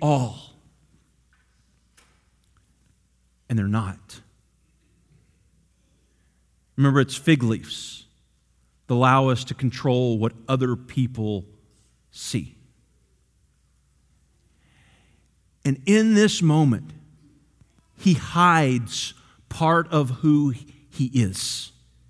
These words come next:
of what he has. He lies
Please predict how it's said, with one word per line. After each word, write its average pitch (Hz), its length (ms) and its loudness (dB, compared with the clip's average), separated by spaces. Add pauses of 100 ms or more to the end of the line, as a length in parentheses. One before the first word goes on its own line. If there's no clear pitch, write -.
(1600)
of 107 140 -6
what 139 160 4
he 131 120 2
has. 104 800 -6 (2250)
He 131 160 -2
lies 143 880 0